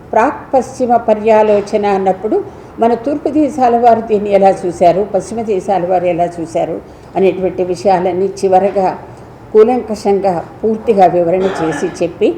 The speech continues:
మన భావమే మన శక్తి, మన ఊహయే మన శక్తి, మానవుని యొక్క సంపద, మానవునికి మాత్రమే పరిమితమైన సంపద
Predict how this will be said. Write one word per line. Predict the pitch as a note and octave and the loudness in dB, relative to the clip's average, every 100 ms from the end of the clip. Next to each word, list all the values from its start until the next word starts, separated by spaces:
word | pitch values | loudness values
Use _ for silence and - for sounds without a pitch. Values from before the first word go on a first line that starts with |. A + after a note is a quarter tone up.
| - - - - | -8 -20 -20 -4
మన | G3 F#3 F3+ - C#3 | 0 2 0 -4 -4
భావమే | F3 F#3+ G#3+ A3 A3 A#3 D4+ D4+ | -2 0 0 -2 -2 -2 -4 -4
మన | F#3 F#3+ | -4 -2
శక్తి, | E3 F3+ D#3+ - - - - - - - - - - - - - | -2 -4 -4 -10 -14 -14 -20 -20 -20 -20 -20 -20 -20 -20 -20 -2
మన | G3 G3+ F#3+ G#3 | 0 2 2 4
ఊహయే | A#3+ A3 B3 B3 B3 E4 E4 - | 4 4 2 4 2 0 -4 -4
మన | G3+ F#3 | 0 0
శక్తి, | - D#3+ - E3+ - - - - - - | -2 -6 -6 -10 -10 -20 -20 -20 -20 -4
మానవుని | F#3+ G#3+ C4 C#4 C#4 B3+ | 0 0 0 2 0 0
యొక్క | B3 A#3 - B3 | 2 2 2 -2
సంపద, | A#3 F#3 F#3+ - F3 D3 - - - - - | 0 -4 -2 -2 0 -2 -6 -20 -20 -18 -4
మానవునికి | F#3 F#3+ A#3 A#3+ B3 B3 C4 | 0 2 2 2 -2 0 -2
మాత్రమే | F#3+ F3 - - - B3 C4 C4 C4+ B3+ | 0 -2 -4 -4 -2 0 -2 -2 -2 0
పరిమితమైన | B3 A#3 A#3+ B3 A3+ A#3 A3+ | 0 0 -2 -2 -2 -2 -4
సంపద | G#3 G#3+ G3 G3 | 0 0 2 0